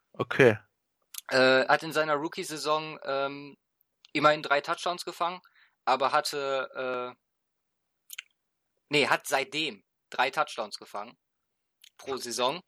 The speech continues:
Speaker 1: Ja, das ist hart.
Speaker 2: und, äh, nur fünfunddreißig Catches pro Saison.
Speaker 1: Ja, nirgendwo durchgesetzt. Und
Speaker 2: Ja.
Speaker 1: beim Steelers ist es ja auch nur Nummer vier Receiver.
Speaker 2: Ja.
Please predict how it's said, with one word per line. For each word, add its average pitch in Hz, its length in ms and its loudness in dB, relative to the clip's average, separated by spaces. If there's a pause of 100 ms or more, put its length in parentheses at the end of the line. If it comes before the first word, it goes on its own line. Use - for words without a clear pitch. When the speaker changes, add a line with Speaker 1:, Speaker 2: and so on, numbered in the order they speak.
(760)
Speaker 1:
Ja, - 140 -4
das 107 200 -8
ist - 200 -8
hart. - 120 6
Speaker 2:
und, - 400 -6 (480)
äh, 135 340 2
nur 139 360 0
fünfunddreißig 127 600 -2
Catches - 340 -6
pro - 160 -20
Saison. 95 320 -14 (1120)
Speaker 1:
Ja, 156 500 8
nirgendwo 143 420 2
durchgesetzt. 127 840 4 (180)
Und 120 140 -6
Speaker 2:
Ja. 117 80 0
Speaker 1:
beim 123 280 10
Steelers 139 420 8
ist 131 80 2
es 123 100 4
ja 131 80 12
auch 135 180 10
nur 117 460 6 (840)
Nummer 120 500 6 (580)
vier 131 360 6
Receiver. 120 640 4 (240)
Speaker 2:
Ja. 123 200 -4